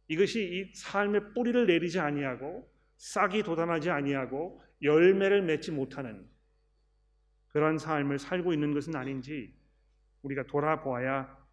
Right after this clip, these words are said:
한다는 것입니다. 자, 근데 거기서 끝나는 것이 아니고요. 이제 사 장으로 넘어가시면 이제 그러므로 이렇게, 아,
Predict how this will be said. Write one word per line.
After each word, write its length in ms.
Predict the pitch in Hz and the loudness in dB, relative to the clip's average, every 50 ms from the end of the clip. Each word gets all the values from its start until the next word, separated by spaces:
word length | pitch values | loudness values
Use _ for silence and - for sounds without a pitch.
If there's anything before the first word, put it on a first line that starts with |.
| _ _ _ _ | _ _ _ _
한다는 440 | _ - - 165 151 151 147 147 135 | _ -14 -8 -6 -4 -2 -2 -2 -4
것입니다. 500 | 131 127 - 127 117 107 98 107 120 - _ _ _ _ _ _ _ _ _ _ _ _ _ _ _ _ _ _ _ _ _ _ _ _ _ _ _ _ _ _ _ _ _ _ _ _ _ _ | -4 -6 -8 -12 -14 -14 -14 -18 -20 -20 _ _ _ _ _ _ _ _ _ _ _ _ _ _ _ _ _ _ _ _ _ _ _ _ _ _ _ _ _ _ _ _ _ _ _ _ _ _
자, 120 | - 180 160 | -2 0 0
근데 160 | 202 208 214 | 0 0 0
거기서 300 | - 160 165 180 220 214 | 2 2 2 2 0 -2
끝나는 320 | - 208 202 196 190 185 | -2 -2 -2 0 0 -2
것이 160 | 175 156 180 180 | -2 -4 -2 -4
아니고요. 440 | 156 139 135 131 147 156 123 110 - - _ _ _ - | -4 -4 -4 -4 -6 -6 -8 -8 -12 -18 _ _ _ -12
이제 100 | 147 139 | -10 -10
사 280 | - - 156 151 170 | -4 0 2 2 4
장으로 260 | 160 185 185 185 196 | 4 4 2 2 2
넘어가시면 760 | 180 156 147 147 139 143 135 - - 143 170 196 165 113 - - - _ _ _ _ _ | 2 2 0 0 0 -2 -2 -2 -4 -4 -4 -4 -6 -6 -10 -14 -20 _ _ _ _ _
이제 100 | - 135 - - | -12 -12 -12 -8
그러므로 800 | - 160 151 170 196 220 214 208 190 196 202 196 190 180 160 147 | -2 2 4 6 6 6 6 6 8 10 10 10 10 10 8 6
이렇게, 560 | 147 151 151 - - 147 127 147 208 247 277 - - _ _ _ _ _ _ _ _ | 4 0 -2 -2 -4 -4 -4 -4 -6 -8 -12 -16 -20 _ _ _ _ _ _ _ _
아, 280 | 135 123 120 120 117 | -12 -10 -8 -8 -10